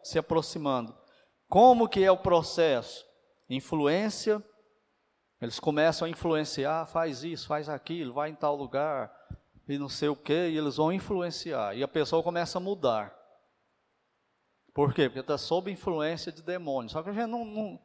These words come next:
não tem como afirmar isso. Mas esse é o primeiro passo, influência demoníaca.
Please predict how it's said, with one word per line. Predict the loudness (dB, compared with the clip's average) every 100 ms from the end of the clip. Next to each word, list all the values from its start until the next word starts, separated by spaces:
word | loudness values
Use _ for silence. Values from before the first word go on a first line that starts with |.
| _ -14
não | -4
tem | -2
como | 0 2
afirmar | 0 0 -4 -2 -2 -2 -4
isso. | -10 -14 -18 -20 _ _ _ _ _ _ _ _ _ _ -8
Mas | -2 0
esse | 0 0
é |
o |
primeiro | -2 -2 0 0
passo, | 0 0 0 -2 -8
influência | -6 -4 -2 -2 -2 -4 -4
demoníaca. | -2 -2 -2 -2 -2 -4 -4 -10